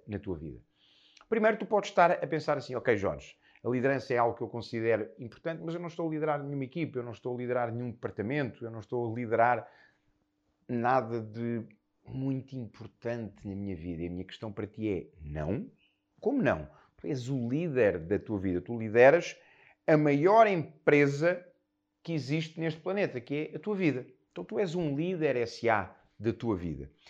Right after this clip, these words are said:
E existem três pressupostos muito simples que eu queria partilhar contigo.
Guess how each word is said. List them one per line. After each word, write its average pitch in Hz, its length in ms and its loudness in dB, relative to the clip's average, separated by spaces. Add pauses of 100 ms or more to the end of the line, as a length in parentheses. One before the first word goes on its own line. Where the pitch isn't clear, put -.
(160)
E 202 100 -2
existem 180 480 0
três 240 340 -2
pressupostos - 640 -2
muito 170 360 0
simples 156 420 -6
que - 100 -6
eu 156 60 -2
queria 160 240 -4
partilhar 151 720 -2
contigo. 107 480 -8